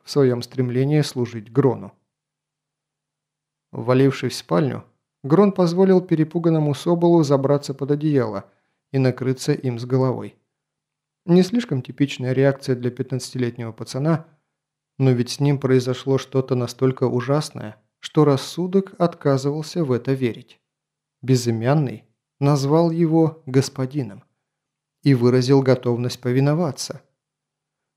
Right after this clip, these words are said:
Но ведь владетель вряд ли приказал своим слугам повиноваться кому бы то ни было в замке, кроме новоиспечённого герцога.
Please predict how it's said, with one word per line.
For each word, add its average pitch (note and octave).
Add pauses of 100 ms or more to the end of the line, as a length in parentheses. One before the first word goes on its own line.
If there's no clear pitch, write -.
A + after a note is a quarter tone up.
Но D3
ведь D#3
владетель D#3+
вряд D3+
ли F#3
приказал C3+
своим B2
слугам D3+
повиноваться C3
кому C3+
бы C3+
то C3
ни C3+
было C#3
в C#3
замке, D3 (440)
кроме B2+
новоиспечённого B2
герцога. B2+